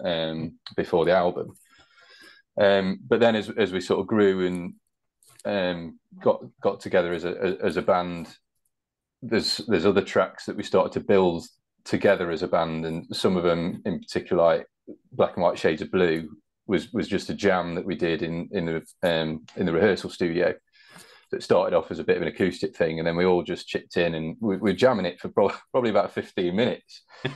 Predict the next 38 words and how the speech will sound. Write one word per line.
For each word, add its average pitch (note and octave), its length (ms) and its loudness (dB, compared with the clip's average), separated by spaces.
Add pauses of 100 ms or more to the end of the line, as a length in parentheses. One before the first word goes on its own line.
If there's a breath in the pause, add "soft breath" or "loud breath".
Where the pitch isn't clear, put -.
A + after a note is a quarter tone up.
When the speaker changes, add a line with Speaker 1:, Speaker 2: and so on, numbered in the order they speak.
(240 loud breath)
Speaker 1:
And, C#3 140 -10
like, F#3+ 220 4 (480)
don't, C#3+ 240 6
don't C#3+ 100 6
know B2+ 80 6
if A#2 100 -2
anyone A#2 240 4
else - 480 -2
is, - 240 -12 (220)
is F#2 120 -2
gonna F2+ 200 4
like F2 260 6
this, F#2 240 -4
but G2 220 0
it's G2 180 -2
really A2+ 300 4
fun F2+ 320 -2
to - 100 -6
play. F2 460 0 (360 soft breath)
Speaker 2:
Yeah. G#2 140 -2
Speaker 1:
So F#2 320 2 (340)
took - 180 0
that G#2 180 2
into G2 180 -6
the F2+ 60 -6
studio, E2+ 760 2 (380)
um, E2+ 720 0 (460)
and, F2+ 180 -6
and, E2+ 420 -6
you F2 140 -8
know, F2 120 -6 (520)
a A2+ 60 -14
couple G#2 260 2
of G2 40 4
the G2 80 6
other F2 120 2
tracks - 360 -2
we'd, - 160 -6